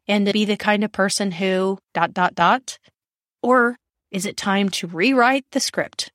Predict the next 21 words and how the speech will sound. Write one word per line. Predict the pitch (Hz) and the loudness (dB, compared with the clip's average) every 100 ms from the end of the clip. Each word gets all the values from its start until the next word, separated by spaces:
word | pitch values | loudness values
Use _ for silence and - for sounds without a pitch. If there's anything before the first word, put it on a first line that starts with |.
| _ | _
and | 196 185 175 | -2 0 2
remake | 196 196 196 196 - _ _ _ _ _ _ _ _ _ - - - 180 175 - - 208 | 2 2 0 -2 -6 _ _ _ _ _ _ _ _ _ -18 -12 -2 2 2 2 -8 -4
the | 175 | -4
character | - 156 156 - 165 | 0 -2 -2 0 0
of | - 165 | 0 0
you | 156 143 156 - | 2 2 0 -2
in | 240 185 | 0 2
this | 170 - | 2 0
situation?" | 175 - 160 - - - 170 - _ _ _ _ _ _ _ _ _ _ _ - - | 0 -2 -4 -2 -2 -2 -8 -12 _ _ _ _ _ _ _ _ _ _ _ -20 -14
Because | 190 190 180 | -8 -2 0
you | 196 220 | 2 4
are | 294 262 233 226 - _ - | 4 4 2 0 -6 _ -6
the | 196 | -2
only | 220 247 | 2 2
person | 240 277 - 202 196 196 _ | 2 2 2 0 0 -4 _
in | 160 170 | -8 -6
every | 180 175 | -4 -4
scene | - 170 165 | -2 -4 -4
of | 151 | -6
your | 165 | -8
life. | 170 143 - - | -8 -10 -12 -20